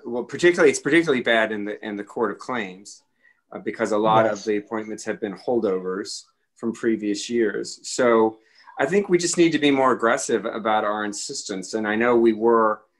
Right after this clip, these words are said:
Speaker 1: this year in terms of Latino appointments, uh, but every, you know, every group in,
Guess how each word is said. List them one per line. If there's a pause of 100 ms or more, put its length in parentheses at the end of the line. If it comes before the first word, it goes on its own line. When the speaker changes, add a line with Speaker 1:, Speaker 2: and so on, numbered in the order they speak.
(180)
Speaker 1:
this
year (120)
in
terms (100)
of
Latino
appointments, (380)
uh,
but
every, (300)
you
know, (260)
every
group (160)
in,